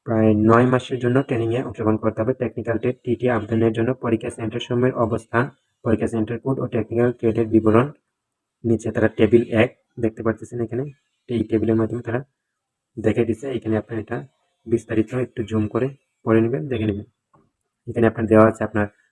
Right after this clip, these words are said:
পরীক্ষার কেন্দ্র, প্রথম কলামে পরীক্ষার কেন্দ্র, সেকেন্ড হচ্ছে, সেকেন্ড কলামে হচ্ছে কি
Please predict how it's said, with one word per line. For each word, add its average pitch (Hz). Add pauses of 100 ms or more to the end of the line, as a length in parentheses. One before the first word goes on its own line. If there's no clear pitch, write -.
(120)
পরীক্ষার 107
কেন্দ্র, 110 (120)
প্রথম 113
কলামে 117 (500)
পরীক্ষার 110 (100)
কেন্দ্র, 110 (640)
সেকেন্ড 110
হচ্ছে, 107
সেকেন্ড 107
কলামে 113
হচ্ছে 110
কি 113